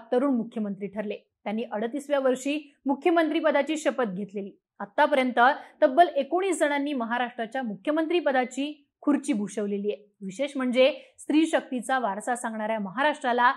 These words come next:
आजवर एकही महिला मुख्यमंत्री लाभलेली नाहीये. तर ही माहिती होती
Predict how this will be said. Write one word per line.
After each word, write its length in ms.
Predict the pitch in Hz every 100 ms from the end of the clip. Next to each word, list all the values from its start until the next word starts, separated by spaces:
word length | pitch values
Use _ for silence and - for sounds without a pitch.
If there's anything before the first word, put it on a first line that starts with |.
| - -
आजवर 380 | 247 240 233 254 254
एकही 460 | 226 214 254 202 240
महिला 400 | 202 185 247 285
मुख्यमंत्री 640 | 247 - 214 202 185 240
लाभलेली 420 | 226 202 226 202
नाहीये. 320 | 196 196 220 _ _ _
तर 60 | 214 208
ही 80 | 269
माहिती 300 | 302 277 285
होती 380 | 285 269 269